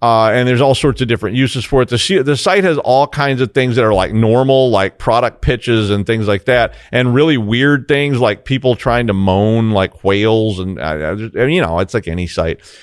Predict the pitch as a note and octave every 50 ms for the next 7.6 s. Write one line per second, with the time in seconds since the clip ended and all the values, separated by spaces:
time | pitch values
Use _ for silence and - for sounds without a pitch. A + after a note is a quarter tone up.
0 | - _ D3 C#3 F#3 F#3+ - - F3 G#3 A#3+ C4 - - A3+ F#3+ F3 - E3 D3+
1 | C#3+ - D#3 D3+ - D#3 C#3+ D#3 D#3 E3+ - C#3+ C3 B2+ A2 - D3 C#3 C3 B2
2 | A2 - - - _ C#3+ C3+ - D#3 D#3 D3 A#2+ D3 E3+ F#3 A3 A#3+ A#3+ A#3 G#3+
3 | G#3 G3 F3+ E3+ F#3+ F#3 F3 B2+ C3+ D#3+ E3 D#3+ D#3+ D#3+ A#2 A#2 A2 B2 C#3 D#3+
4 | D#3+ D3 - - D#3 C#3 C3+ - - - - D3+ E3 - _ _ A#2+ G2+ F#2 F2
5 | E2 E2+ F2+ F2+ F2 - - A2 G#2+ F#2 F2+ - A#2+ A#2 C3 C#3+ C#3+ C3+ B2 -
6 | - B2 G#2 G#2 G2+ F#2 F#2 F2+ F2+ F2 - - E2+ D2 C#2 - _ _ _ _
7 | - - - - D3+ D3 D3+ D3 C3 C3 A#2+